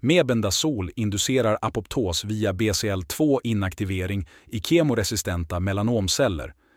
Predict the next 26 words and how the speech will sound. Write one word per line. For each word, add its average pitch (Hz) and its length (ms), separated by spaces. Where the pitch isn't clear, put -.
Se 151 300
den 117 200
bifogade 110 600
webblänken. 104 680
Nio. 113 420
Klinisk 165 460
fas 123 420
I-studie 120 640
för 107 160
att 95 120
fastställa 104 640
maximalt 107 720
tolererad 113 580
dos 110 400
av 104 240
oral 143 420
albendazol 104 1200
hos 110 160
patienter 104 640
med 101 180
avancerad 101 680
cancer. - 540
Se 131 200
den 104 260
bifogade 147 800
webblänken. 92 840